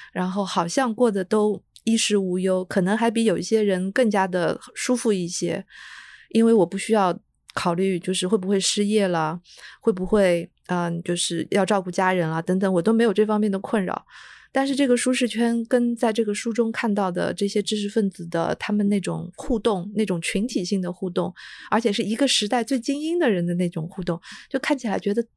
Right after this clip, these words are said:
超羡慕的。然后就眼巴巴的看完了之后，就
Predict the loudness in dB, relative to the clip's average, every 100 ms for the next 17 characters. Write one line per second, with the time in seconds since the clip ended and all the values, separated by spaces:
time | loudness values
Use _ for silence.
0 | -20 -18 -8 -4 2 4 4 4 2 2
1 | 0 0 -4 -6 _ -20 -20 _ -6 -2
2 | 0 2 2 2 2 2 2 0 -2 -2
3 | 0 -2 -4 -4 -4 -2 -2 -2 -4 -4